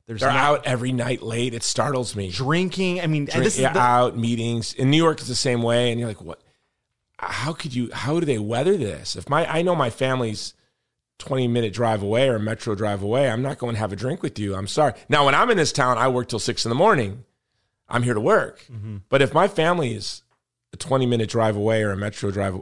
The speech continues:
Speaker 2: a me-, metro ride away, I'm not going out for drinks with you.
Speaker 1: Right. No, that's exactly right. And one thing I wanna point out, 'cause we just talked about, you know, how in D C there's a lot of alcoholism. This is the most alcoholic part of the country.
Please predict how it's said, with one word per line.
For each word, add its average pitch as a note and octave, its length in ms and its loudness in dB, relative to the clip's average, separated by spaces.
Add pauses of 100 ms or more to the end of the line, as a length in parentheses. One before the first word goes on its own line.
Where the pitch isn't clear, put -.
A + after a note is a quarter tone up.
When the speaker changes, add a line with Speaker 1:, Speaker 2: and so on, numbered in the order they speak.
Speaker 2:
a A2+ 40 -10
me-, G#2 180 -4
metro G#2 340 -4
ride G2 100 0
away, B2 720 -6 (100)
I'm C#3 220 -4
not D3+ 160 -2
going - 140 -2
out - 160 -2
for D#3+ 60 -10
drinks F#3+ 280 -6
with F3+ 160 -6
you. F#2 220 -6 (120)
Speaker 1:
Right. A2+ 360 -8
No, D3+ 260 2
that's C#3+ 220 2
exactly C#3 440 0
right. G#2+ 320 -4
And B2 220 -8 (420)
one F#3+ 180 -6
thing C#4 160 -2
I G#3 40 0
wanna D#3 200 0
point A2 340 -6
out, F2 200 -8
'cause G#2 120 -12
we G#2 60 -8
just C#3 180 -8
talked A2+ 280 -8
about, F#2 280 -8
you F#2 100 -10
know, F2 220 -10 (200)
how F#2 160 -12
in F2 100 -12
D G#2+ 160 -8
C G2 380 -6
there's E2+ 260 -12
a F2+ 40 -12
lot E2+ 200 -12
of D#2 160 -16
alcoholism. G2 680 -8
This C#3+ 180 -2
is D#3 120 -6
the F3 100 -2
most D3+ 420 0
alcoholic C3 880 -4 (300)
part A2+ 340 -2
of A2 160 -6
the G2+ 100 -8
country. - 580 -14